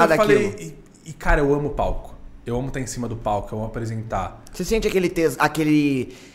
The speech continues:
Speaker 2: frio na barriga pré-palco, depois que você tá lá.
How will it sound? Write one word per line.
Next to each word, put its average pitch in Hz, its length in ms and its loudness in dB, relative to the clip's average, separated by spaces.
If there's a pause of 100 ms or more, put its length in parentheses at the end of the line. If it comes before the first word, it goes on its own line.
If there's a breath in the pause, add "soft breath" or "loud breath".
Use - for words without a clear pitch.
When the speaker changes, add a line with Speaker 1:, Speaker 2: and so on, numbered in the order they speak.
(120 loud breath)
Speaker 2:
frio 202 360 2
na 202 80 4
barriga 160 600 4 (320)
pré-palco, 190 760 6
depois 175 260 0
que - 80 -4
você 190 100 0
tá 190 200 4
lá. 139 360 2